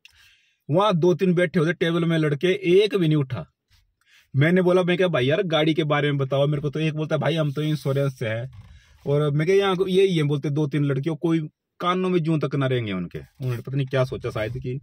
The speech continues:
शक्ल देख के भाई नहीं लेगा गाड़ी है। तो मैं वहां से एकदम निकला और आई ट्वेंटी बुक कर दी। आई ट्वेंटी बुक की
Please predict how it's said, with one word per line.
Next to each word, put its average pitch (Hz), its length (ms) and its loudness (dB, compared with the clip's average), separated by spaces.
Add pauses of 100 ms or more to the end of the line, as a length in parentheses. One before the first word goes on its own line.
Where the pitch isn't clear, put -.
(140)
शक्ल 120 300 -6
देख 131 180 0
के 117 100 -10
भाई 113 160 -4
नहीं 123 220 -2
लेगा 117 240 -4
गाड़ी 104 240 -6
है। 123 80 -6 (760)
तो 135 60 0
मैं 135 100 4
वहां 151 200 2
से 156 120 -4
एकदम 147 300 0
निकला 151 340 0
और 151 140 -2
आई 131 200 0
ट्वेंटी 120 280 -4
बुक 92 220 -10
कर 85 100 -10
दी। 73 180 -14 (680)
आई 117 140 2
ट्वेंटी 185 300 2
बुक 180 220 2
की 202 260 -2